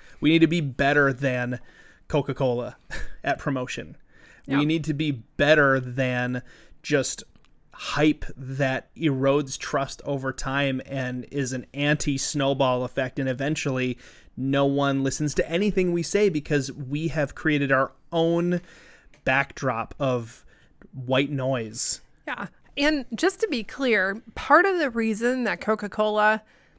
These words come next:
Speaker 2: is good and has succeeded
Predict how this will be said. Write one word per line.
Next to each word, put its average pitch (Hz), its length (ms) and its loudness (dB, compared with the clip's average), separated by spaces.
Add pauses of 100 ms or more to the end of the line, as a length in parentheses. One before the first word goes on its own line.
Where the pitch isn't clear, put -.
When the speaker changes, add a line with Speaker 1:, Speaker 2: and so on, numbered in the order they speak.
(260)
Speaker 2:
is 247 260 0
good 170 440 0 (500)
and 214 220 4
has 226 280 4
succeeded 214 600 -4